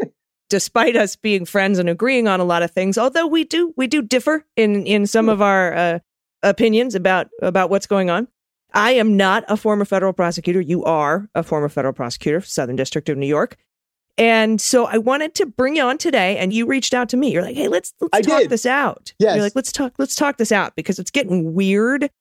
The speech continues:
Speaker 2: Yeah.
Speaker 1: And I agree, because if I tweet one thing, like, you know, "It's time for Garland to look at the obstruction of justice charge, time for the D C U S attorney to look at those obstruction of justice from Mueller Volume Two, a dereliction of duty if you do not,"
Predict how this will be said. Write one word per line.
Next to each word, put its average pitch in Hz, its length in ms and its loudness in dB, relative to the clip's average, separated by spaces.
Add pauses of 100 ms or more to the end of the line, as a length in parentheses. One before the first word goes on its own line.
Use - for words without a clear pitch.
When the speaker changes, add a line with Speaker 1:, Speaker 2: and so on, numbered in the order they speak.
Speaker 2:
Yeah. 147 280 -2
Speaker 1:
And 254 140 0
I 294 100 0
agree, 302 520 0
because 208 380 -2
if 214 160 -4
I 262 180 0
tweet 294 380 -2
one 247 320 0
thing, 180 400 -6 (200)
like, 170 460 0 (440)
you 190 120 0
know, 156 240 0 (400)
"It's - 240 0
time 226 320 0
for 214 140 -2
Garland 208 420 2
to 190 100 0
look 185 160 0
at 196 80 -8
the 185 80 0
obstruction 190 480 -2
of 170 80 -2
justice 190 400 -2
charge, 160 300 -2
time 214 220 0
for 226 80 -2
the 185 80 2
D 190 180 -2
C 185 160 -2
U 185 140 4
S 165 100 -2
attorney 175 260 0
to 165 60 -2
look 165 140 0
at 165 60 -4
those 160 180 0
obstruction 165 420 -2
of 156 80 -2
justice 156 340 -2
from 151 260 -2
Mueller 156 240 2
Volume 156 320 -2
Two, - 180 0
a 143 40 -2
dereliction 220 520 2
of 170 80 -4
duty 170 260 0
if 156 140 -4
you 160 80 -2
do 147 100 0
not," 127 280 -4